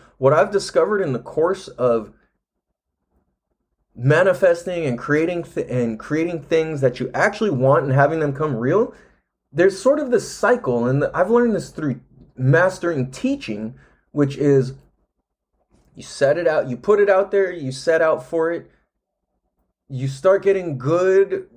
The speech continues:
results and reviews and feedback, and then it fucking tanks way lower than you were before you even started.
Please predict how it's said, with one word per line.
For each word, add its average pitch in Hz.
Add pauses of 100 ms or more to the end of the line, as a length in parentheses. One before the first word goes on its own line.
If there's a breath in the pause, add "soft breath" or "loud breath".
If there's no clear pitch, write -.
(120)
results 165
and 180
reviews 196
and 135
feedback, 208 (300 soft breath)
and 165
then 156
it 139
fucking 151
tanks 175
way 175
lower 185
than 147
you 147
were 151
before 147
you 151
even 131
started. 220